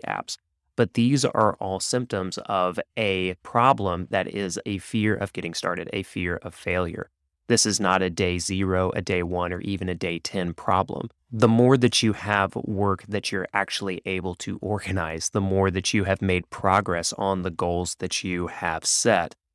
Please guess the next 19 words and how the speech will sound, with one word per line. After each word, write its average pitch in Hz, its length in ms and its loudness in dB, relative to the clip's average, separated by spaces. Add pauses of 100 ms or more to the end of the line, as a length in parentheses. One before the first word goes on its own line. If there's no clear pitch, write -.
(200)
then 123 300 4
it 127 120 0
becomes 101 440 -2
easier 104 520 0
to 98 200 -2
understand 98 640 0
which 90 320 -2
tool 98 580 0 (260)
is 104 160 0
going 101 340 4
to 104 140 -2
be 90 220 0 (120)
best 101 640 4 (200)
for 98 320 0
getting 90 340 -4
the 90 120 -2
right 82 260 -6
work 90 260 -4
done. 92 340 2